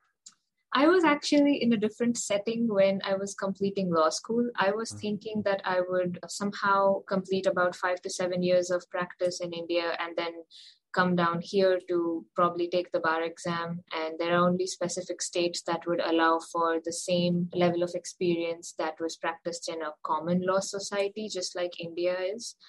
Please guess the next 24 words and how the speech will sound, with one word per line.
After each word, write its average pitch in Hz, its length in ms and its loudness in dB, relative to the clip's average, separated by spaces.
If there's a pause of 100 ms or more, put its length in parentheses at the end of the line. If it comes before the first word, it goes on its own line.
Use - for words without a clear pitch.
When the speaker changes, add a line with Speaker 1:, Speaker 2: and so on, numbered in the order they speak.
(220)
Speaker 1:
And, 170 380 -4
uh, 165 120 0
I 175 280 0
thought, 180 220 0 (140)
"Let 175 160 -4
me 175 140 -2
try 170 240 -2
and 170 160 -8
come 165 180 -4
take 165 200 -4
the 160 80 -4
bar 156 200 -2
exam 151 340 -8
here." - 380 0 (200)
But 180 120 0
when 180 180 4
I 180 120 2
came 190 280 0
here, 190 340 2
my 175 240 0
entire 170 320 -4
goal 165 340 0
changed. - 640 -12 (420)
Speaker 2:
Oh, 80 280 -8